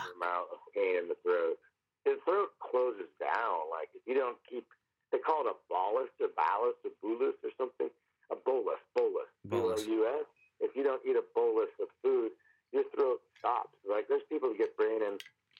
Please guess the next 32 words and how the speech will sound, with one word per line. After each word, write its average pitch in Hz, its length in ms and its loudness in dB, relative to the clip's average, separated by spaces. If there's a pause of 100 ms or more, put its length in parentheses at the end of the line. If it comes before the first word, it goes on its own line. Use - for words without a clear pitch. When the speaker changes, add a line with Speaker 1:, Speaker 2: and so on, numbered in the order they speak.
(560)
Speaker 2:
they - 160 -2
get 117 160 2
radiation 113 540 0
in 101 100 0
the 90 60 0
head 107 240 0
and 107 80 -4
neck, 117 240 0 (140)
and 101 200 -2
then 104 400 -2 (100)
they 95 260 4
have 98 140 0
a 87 60 -2
feeding 107 300 -2
tube 107 180 -4
their 82 140 2
whole 76 180 0
life. 92 320 0 (420)
Speaker 1:
Yeah. 98 320 -6 (280)
Speaker 2:
That's 110 180 -2
Speaker 1:
Mucous 175 280 6
Speaker 2:
closed - 80 0
Speaker 1:
membranes 160 360 6
do 147 140 4
Speaker 2:
down. 131 80 2
Speaker 1:
weird 139 240 4
Speaker 2:
I - 60 0
think 139 320 4
Speaker 1:
things. - 20 2 (100)
Speaker 2:
I've - 60 -10
got 127 260 0
about 117 460 -2